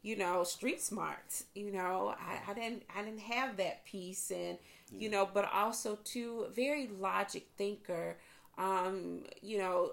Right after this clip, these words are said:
Speaker 1: sweet and enduring with his words and his actions. Um, and so, you know, he means a lot to me. You know, he brings,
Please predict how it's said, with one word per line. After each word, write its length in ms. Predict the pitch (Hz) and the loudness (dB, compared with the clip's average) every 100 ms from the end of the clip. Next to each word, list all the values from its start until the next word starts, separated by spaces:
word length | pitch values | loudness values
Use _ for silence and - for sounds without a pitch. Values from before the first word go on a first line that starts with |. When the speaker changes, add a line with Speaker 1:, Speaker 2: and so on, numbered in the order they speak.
| - - | -2 -4
Speaker 1:
sweet 600 | - - 214 233 247 240 - | 0 0 0 2 2 2 0
and 100 | 196 | 2
enduring 960 | 190 185 190 185 196 196 190 180 180 | 2 0 -2 2 2 2 0 -2 -2
with 220 | 180 175 | -4 -4
his 180 | 185 170 - | -6 -8 -4
words 480 | 180 185 190 185 185 | 0 2 0 -2 -4
and 100 | 180 | -6
his 200 | 180 180 | -6 -4
actions. 720 | 185 196 196 - 175 175 - - - - - | 0 -2 -2 -4 -2 -4 -6 -12 -20 -20 -6
Um, 300 | 185 185 185 | 2 2 2
and 140 | - 202 | -2 -4
so, 180 | 220 220 | -2 0
you 160 | 254 | 0
know, 240 | 233 226 226 | 0 0 -2
he 160 | 247 | -4
means 320 | 240 269 254 | -2 -2 0
a 80 | 208 | -2
lot 380 | 175 170 170 - - | -2 -2 -2 -4 -8
to 80 | 175 | -6
me. 360 | 175 170 175 - - - - | -4 -4 -6 -8 -20 -20 -6
You 160 | 196 | 2
know, 100 | 196 190 | 2 0
he 120 | 214 196 | -6 -6
brings, 520 | 175 214 214 220 | -2 2 2 0